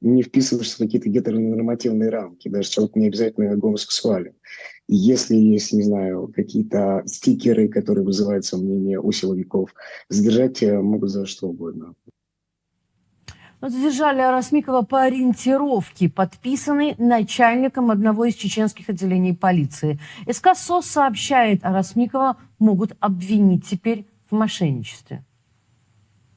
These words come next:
Speaker 1: Мы ссылаемся на то, что обвинения, скорее всего, выдуманные, потому что заявление, э, якобы потерпевшей от мошенничества, датировано двадцать первым годом.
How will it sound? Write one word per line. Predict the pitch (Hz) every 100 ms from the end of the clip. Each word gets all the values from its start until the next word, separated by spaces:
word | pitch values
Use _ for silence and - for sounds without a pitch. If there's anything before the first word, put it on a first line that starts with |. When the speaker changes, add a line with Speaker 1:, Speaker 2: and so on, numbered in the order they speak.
| _ _
Speaker 1:
Мы | 117 117
ссылаемся | - 131 120 -
на | 120
то, | 127
что | 117 113
обвинения, | 117 127 117
скорее | 110 117 117
всего, | 107 - 110 110 110 - _ _ _ _ _ _
выдуманные, | - 107 135 120 117 113
потому | 110 110 117 113
что | - 113 110 107
заявление, | 104 113 120 117 110 101 - - _ _ - -
э, | 98 95 95 87
якобы | 95 107 - - 101
потерпевшей | 98 110 123 117 131 110 113
от | 110
мошенничества, | 110 - 113 98 - - 107 - - - -
датировано | - 117 139 123 113 113
двадцать | 120 110
первым | 120 113
годом. | 113 113